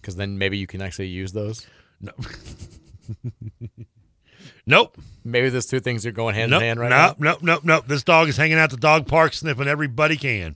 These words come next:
Speaker 1: All right. Well, on that note, uh, we, we've been talking
Speaker 2: For the
Speaker 1: mostly
Speaker 2: record, if you're a person, don't do that.
Speaker 1: Yeah, mostly today we've been talking about the, uh, Louisville, Virginia game last night. Not necessarily the on-court stuff, which was
Speaker 2: <laughs>
Speaker 1: bad.
Speaker 2: We really have not. We've talked more about Corey than we
Speaker 1: A
Speaker 2: have.
Speaker 1: lot. We,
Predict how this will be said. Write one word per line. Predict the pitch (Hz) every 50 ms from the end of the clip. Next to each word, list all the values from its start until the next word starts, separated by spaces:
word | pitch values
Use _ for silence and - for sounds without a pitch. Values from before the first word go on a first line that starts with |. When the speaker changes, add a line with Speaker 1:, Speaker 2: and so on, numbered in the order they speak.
| _ -
Speaker 1:
All | 95
right. | 117 147 151 127 113 -
Well, | 85 95 104 110 107 85 - - _ - - - - - - - - -
on | 147 180
that | 202 202 190 175
note, | 165 160 160 160 160 135
uh, | 139 139 143
we, | 151 160
we've | 156 156 151 143 131
been | 156 135
talking | - 214 190 156 180 170
Speaker 2:
For |
the | 151 143
Speaker 1:
mostly | 151 156 135 143 147 147
Speaker 2:
record, | 143 127 113 113
if | 101
you're | 113 104
a | -
person, | 120 117 104 92 95 92
don't | 98 98 80
do | - 90 82
that. | 76 76 73 76 - _
Speaker 1:
Yeah, | - 120 98 92
mostly | 98 110 135 160 160 - 160 151
today | 127 135 131 135 131
we've | 131 117
been | 113 110
talking | - 123 117 110 - 117 113
about | 104 107 110 110 110 87 90
the, | 107 107 107 104 104 104 104 107 92 92
uh, | 92 92 101
Louisville, | 113 127 143 139 120
Virginia | 98 110 95 113 110 104
game | 104 104 104
last | 104 101 95 - -
night. | 104 101 101 104
Not | 120 160 185 -
necessarily | 175 151 127 - - 135 127 123 117
the | 107 120
on-court | 101 107 110 113 110 - - 107 110 95 -
stuff, | - - 104 101 104 101 - - -
which | 104 - - -
was | 104 101 95
Speaker 2:
<laughs> | -
Speaker 1:
bad. | 156 156 135 110 107 120
Speaker 2:
We | 196 190
really | - -
have | 104 92 - -
not. | - 73 - 71 71 -
We've | - 175
talked | - 135 143 -
more | 117 110
about | 98 90 87 -
Corey | - - 76 80 80 80
than | 73 73
we | 139
Speaker 1:
A | 135
Speaker 2:
have. | 135
Speaker 1:
lot. | 139 151 170 175 175
We, | 160 147 139